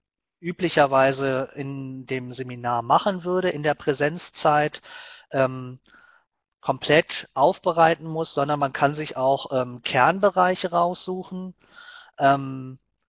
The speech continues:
wichtig dabei ist, da kommen wir auch später noch mal zu, ist, dass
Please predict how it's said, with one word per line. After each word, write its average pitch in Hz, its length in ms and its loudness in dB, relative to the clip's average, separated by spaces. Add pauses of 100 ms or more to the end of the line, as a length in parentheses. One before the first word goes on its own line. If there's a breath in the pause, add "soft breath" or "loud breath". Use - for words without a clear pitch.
(100)
wichtig 170 440 -2
dabei 151 360 6
ist, 151 240 0
da 135 440 4
kommen 147 280 0
wir 151 140 2
auch 151 80 -4
später 185 380 -2
noch 175 160 -6
mal 160 220 0
zu, 160 460 -8
ist, - 560 -4
dass - 460 -4